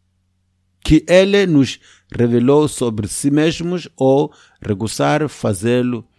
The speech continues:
Ele é Deus e só pode ser encontrado quanto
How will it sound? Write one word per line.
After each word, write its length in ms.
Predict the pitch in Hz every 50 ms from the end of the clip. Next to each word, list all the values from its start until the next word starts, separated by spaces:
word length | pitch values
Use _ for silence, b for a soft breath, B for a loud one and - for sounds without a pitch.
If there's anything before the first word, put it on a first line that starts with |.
| b b b b b b b -
Ele 240 | - 208 233 226 220
é 180 | 202 220 226
Deus 640 | 196 170 147 160 160 156 135 107 - - - - - _ _ _ _ _ _ _ _ _ _ _ _ _ _ _ _ _ -
e 140 | 143 113
só 340 | - - - 147 151 160 170
pode 380 | 160 - 151 156 156 160 151 -
ser 440 | - - 143 143 143 143 139 127 - _ _ _ _ _
encontrado 800 | - 117 117 104 123 120 117 101 127 127 127 131 131 127 120 - _ _ _ _ _ _ _ _ _ _ _ _ _ _ _ _ _ _
quanto 500 | - 180 190 196 196 170 _ - -